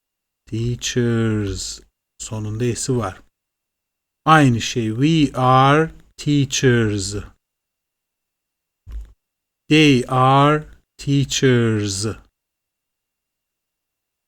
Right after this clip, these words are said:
Efendime söyleyeyim. He is a teacher.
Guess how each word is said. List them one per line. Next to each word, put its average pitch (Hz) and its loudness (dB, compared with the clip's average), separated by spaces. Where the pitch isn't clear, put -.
Efendime 117 -4
söyleyeyim. 110 -6
He 156 0
is 160 2
a 139 4
teacher. 113 -2